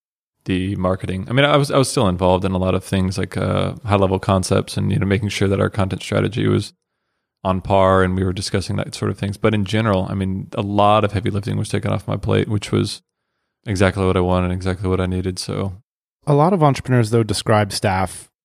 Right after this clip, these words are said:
Speaker 2: like a washing machine or whatever. Like, it's supposedly this thing that saves you time, but you just buy more clothes and do more wash or whatever. And some people describe employees like that,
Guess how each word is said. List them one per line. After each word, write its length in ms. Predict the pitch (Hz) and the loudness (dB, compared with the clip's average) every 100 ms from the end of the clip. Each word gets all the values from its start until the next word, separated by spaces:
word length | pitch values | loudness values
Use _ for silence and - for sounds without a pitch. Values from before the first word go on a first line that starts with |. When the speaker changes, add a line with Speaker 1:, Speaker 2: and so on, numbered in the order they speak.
| _ _ _ _ 104 | _ _ _ _ -8
Speaker 2:
like 200 | 104 87 | -6 -4
a 140 | 85 - | -6 -4
washing 360 | 92 104 107 104 | 2 2 2 0
machine 320 | 95 - 98 | 0 0 0
or 60 | 95 | 2
whatever. 380 | 95 95 95 92 | 0 0 0 0
Like, 200 | 90 98 | -2 -4
it's 100 | - | -8
supposedly 800 | - - 127 135 117 110 110 101 | -6 2 4 4 4 2 2 4
this 360 | 101 98 - - _ _ _ _ _ _ - | 2 0 -6 -12 _ _ _ _ _ _ -2
thing 160 | 113 | 2
that 120 | 110 - | 2 0
saves 400 | - 107 95 101 | -2 -2 0 -2
you 60 | |
time, 340 | - 117 113 101 | 0 2 4 2
but 80 | |
you 80 | 104 | -2
just 180 | 104 - | -4 0
buy 160 | 95 101 | 2 4
more 160 | 98 | 2
clothes 360 | 95 101 101 90 | 0 0 0 0
and 100 | 95 | -2
do 80 | 98 | -2
more 180 | 95 92 | 0 2
wash 380 | 98 95 - | 2 2 0
or 60 | 98 | -2
whatever. 440 | 90 90 87 82 - | -2 0 -2 -4 -6
And 380 | 98 101 101 - | -4 -2 0 2
some 180 | 160 185 | 4 4
people 200 | 170 117 | 2 -2
describe 400 | - 98 90 82 | -2 2 2 2
employees 640 | 80 - 123 131 85 78 | 0 -2 2 2 0 -2
like 220 | 69 - | -4 -4
that, 280 | 73 71 | -4 -4